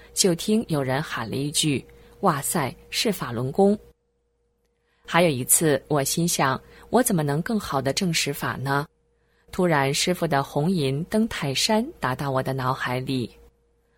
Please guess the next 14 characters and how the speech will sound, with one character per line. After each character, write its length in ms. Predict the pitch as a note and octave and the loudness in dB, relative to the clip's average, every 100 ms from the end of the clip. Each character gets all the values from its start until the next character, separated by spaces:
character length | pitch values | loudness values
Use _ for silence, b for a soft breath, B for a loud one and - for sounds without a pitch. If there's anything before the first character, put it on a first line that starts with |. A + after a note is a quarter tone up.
| _ _ _ | _ _ _
：“攀 200 | - E3+ | 0 0
上 240 | F3+ D3 C3+ | 2 0 0
高 220 | D#3+ E3+ | 2 2
阶 340 | - F3 E3+ E3+ | 2 2 2 2
千 320 | - A3 A3+ | 0 0 0
尺 260 | - - | 2 0
路， 340 | A2+ D#3+ F3+ - B B B | 0 4 4 4 B B B
盘 280 | - E3+ A3 | -2 0 0
回 220 | - D#3 | 0 0
粒 260 | F#3+ A#3 D#3 | 2 0 0
斗 400 | D3+ C3 B2 - | 2 2 2 -2
难 280 | D3+ B2+ C#3 | -4 -2 -2
起 300 | - - C3+ | 0 0 -2
步。 340 | B2+ F3+ D3+ | 0 6 6